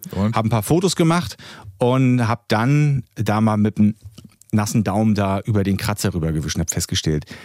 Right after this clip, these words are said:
Speaker 2: der ist jetzt wieder weg. Also es, es ist vielleicht ein bisschen sichtbar, aber
Speaker 1: Also bist
Speaker 2: ich
Speaker 1: du nicht zur Polizeidienststelle
Speaker 2: Nein.
Speaker 1: gefahren?
Speaker 2: Ich bin da ein bisschen rumgefahren, hab geguckt, ob ich den Typ noch irgendwo sehe, dann hätte ich ihn zur Rede gestellt, aber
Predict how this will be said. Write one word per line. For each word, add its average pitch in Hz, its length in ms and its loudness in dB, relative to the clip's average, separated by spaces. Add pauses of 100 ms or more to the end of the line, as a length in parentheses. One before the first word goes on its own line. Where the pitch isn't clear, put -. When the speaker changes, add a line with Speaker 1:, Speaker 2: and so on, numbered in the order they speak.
(520)
Speaker 2:
der 76 320 -4 (140)
ist - 200 -6
jetzt 71 220 -6
wieder 67 200 -2
weg. - 300 -10 (260)
Also 85 380 -6
es, - 360 -8 (160)
es - 120 -4
ist 110 120 0
vielleicht 104 300 -2
ein - 40 -4
bisschen 107 320 0
sichtbar, 92 440 -2
aber 82 220 -2 (240)
Speaker 1:
Also 92 160 0
bist 87 120 0
Speaker 2:
ich - 40 0
Speaker 1:
du 110 80 2
nicht 110 160 2
zur 92 140 0
Polizeidienststelle 87 800 2
Speaker 2:
Nein. 65 100 -6
Speaker 1:
gefahren? 110 240 -2
Speaker 2:
Ich 117 80 2
bin 135 140 0
da 135 60 4
ein 127 60 4
bisschen 117 180 2
rumgefahren, 135 500 2
hab 120 120 -2
geguckt, - 340 -2
ob 110 100 0
ich 107 60 0
den 110 180 2
Typ 127 160 -2
noch 113 160 2
irgendwo 104 320 0
sehe, 123 380 2
dann 107 100 0
hätte 107 100 2
ich 98 80 -2
ihn 101 80 0
zur 101 140 0
Rede 131 180 2
gestellt, 107 300 0
aber 92 240 0